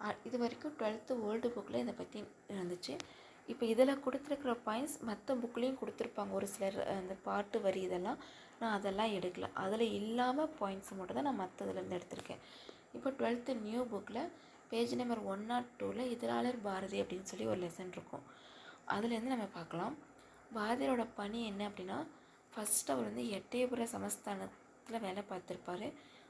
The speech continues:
அதுக்கப்புறம் மதுரை சேதுபதி உயர்நிலைப் பள்ளியிலையும் தமிழ் ஆசிரியரா ஒர்க் பண்ணாரு. அதுக்கப்புறம் சுதேசமித்திரன் இதழில் உதவி ஆசிரியரா அவர் ஒர்க், ஒர்க் பண்ணிட்டு இருந்தாரு.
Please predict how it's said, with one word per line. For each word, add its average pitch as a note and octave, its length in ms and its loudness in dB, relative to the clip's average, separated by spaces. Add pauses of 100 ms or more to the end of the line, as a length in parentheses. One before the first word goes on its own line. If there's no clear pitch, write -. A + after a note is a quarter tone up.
அதுக்கப்புறம் A#3+ 720 0
மதுரை A3 360 0
சேதுபதி A#3+ 520 4
உயர்நிலைப் G3+ 520 0
பள்ளியிலையும் F#3 460 0 (400)
தமிழ் A3+ 300 2
ஆசிரியரா A3+ 680 2 (880)
ஒர்க் A3+ 260 0
பண்ணாரு. F3+ 340 0 (460)
அதுக்கப்புறம் B3+ 640 2
சுதேசமித்திரன் B3 760 2
இதழில் G3 340 -2
உதவி A#3 420 0
ஆசிரியரா G3 360 0
அவர் A3+ 240 0
ஒர்க், - 360 -6
ஒர்க் G3 180 -6
பண்ணிட்டு F3+ 280 -4
இருந்தாரு. F3 300 -6